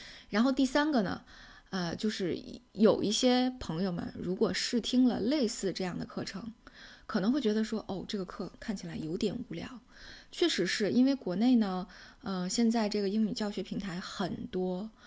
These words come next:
呃，这个你会发现有很多平台，它非常吸-，善于吸引孩子的注意力，比如说通过动画呀，通过唱跳啊，通过儿歌呀，能够建立起孩子对于语言的这种兴趣和，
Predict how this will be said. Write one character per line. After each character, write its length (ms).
呃， 480
这 160
个 360
你 140
会 180
发 180
现 140
有 100
很 120
多 120
平 200
台， 300
它 120
非 240
常 200
吸-， 300
善 340
于 140
吸 240
引 80
孩 260
子 120
的 100
注 220
意 100
力， 240
比 80
如 60
说 120
通 160
过 100
动 220
画 280
呀， 220
通 220
过 100
唱 340
跳 240
啊， 160
通 160
过 120
儿 260
歌 240
呀， 240
能 180
够 100
建 240
立 120
起 180
孩 320
子 100
对 200
于 180
语 220
言 200
的 80
这 140
种 140
兴 320
趣 320
和， 580